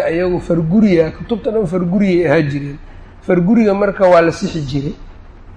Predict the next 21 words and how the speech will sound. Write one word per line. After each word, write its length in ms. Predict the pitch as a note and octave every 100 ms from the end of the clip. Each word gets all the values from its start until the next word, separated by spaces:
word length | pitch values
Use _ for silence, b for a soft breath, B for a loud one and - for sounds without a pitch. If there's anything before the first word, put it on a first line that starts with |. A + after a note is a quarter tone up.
| -
Marka 180 | F3 F#3
fargurigan 640 | E3+ F3+ G3+ G3+ F#3+ F3+
la 80 | F3
qoro, 540 | F3 G3+ G#3+ - - - - - - - - - - - - -
sheekha 400 | - - G#3+ F3 E3
kitaabkiisa 640 | D#3+ G#3 F#3+ G3 F#3 E3+
la 100 | E3
soo 220 | - G3
qaadaa, 320 | F#3+ G3+ G3+ F#3
waa 60 |
lagu 180 | E3+ F3
saxaa. 400 | F3+ F#3 - C#3 - b b b -
Marka 400 | - - - G#3
la 180 | F3+ E3
saxo, 600 | - G3+ - A#3+ - F#3
waa 120 | F3
la, 180 | F3+ F3 E3+
waa 240 | F#3 F3+
la 100 | E3
fahmi 340 | C#3+ G3 E3
kari. 320 | C3+ C#3+ C#3